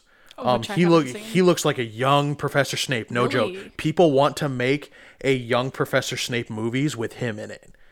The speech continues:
Speaker 2: That's
Speaker 1: No
Speaker 2: how much, that's
Speaker 1: way.
Speaker 2: how much he looks like him.
Speaker 1: Are you sure it's not one of the young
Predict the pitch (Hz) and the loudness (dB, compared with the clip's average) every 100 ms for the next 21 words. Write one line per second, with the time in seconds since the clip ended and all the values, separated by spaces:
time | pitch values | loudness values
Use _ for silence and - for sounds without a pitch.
0 | _ - 135 185 139 131 - 156 131 147 | _ 0 4 4 4 2 2 2 2 0
1 | 139 - 127 117 - 104 - 80 113 _ | -2 -2 -4 -4 -6 -8 -10 -14 -16 _
2 | - - 247 269 254 247 220 240 226 214 | -14 -6 -6 -4 -6 -6 -4 -4 0 0
3 | 208 202 214 214 | 0 -2 -2 -4